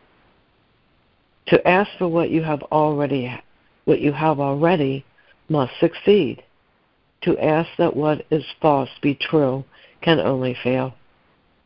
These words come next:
Forgive yourself for vain imaginings and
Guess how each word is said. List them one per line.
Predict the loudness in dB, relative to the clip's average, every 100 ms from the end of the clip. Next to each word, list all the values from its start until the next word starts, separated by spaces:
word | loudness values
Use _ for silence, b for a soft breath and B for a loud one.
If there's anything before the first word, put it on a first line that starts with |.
| _ _
Forgive | 2 4 4
yourself | 2 -6 -6 -10 -8
for | -8
vain | -4 -2 0 -2
imaginings | -4 -4 -6 -6 -6 -6 -8 _ b b
and | -4